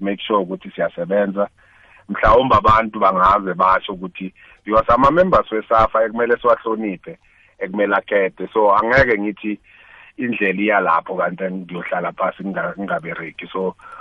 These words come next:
umbereko wami yiwo ozawuconvince ama-, ama-members ukuthi ngempela, ngempela ngiyadeserve ukuya lapho. Okwamanje, umsebenzi wami ukuthi ngibe yisekela, ngisupporte umongameli okhona, ngisa-, ngenze sure ukuthi,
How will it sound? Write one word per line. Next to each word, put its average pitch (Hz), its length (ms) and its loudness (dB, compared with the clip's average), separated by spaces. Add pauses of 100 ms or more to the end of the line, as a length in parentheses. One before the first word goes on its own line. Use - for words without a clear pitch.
(140)
umbereko 110 540 2
wami 95 260 2
yiwo 95 320 -2
ozawuconvince 92 880 -2
ama-, 92 300 -2
ama-members 95 800 -4
ukuthi 160 400 -16 (420)
ngempela, 98 400 2
ngempela 90 440 -2
ngiyadeserve 82 600 -10
ukuya - 220 -12
lapho. - 320 -2
Okwamanje, 117 680 2 (400)
umsebenzi 107 560 0
wami 90 220 0
ukuthi 92 280 -8
ngibe 95 220 -4
yisekela, 95 600 -2 (460)
ngisupporte 95 500 -4
umongameli 90 600 -2
okhona, 90 460 0
ngisa-, 92 260 -10
ngenze 95 340 -4
sure 104 220 2
ukuthi, 90 420 -10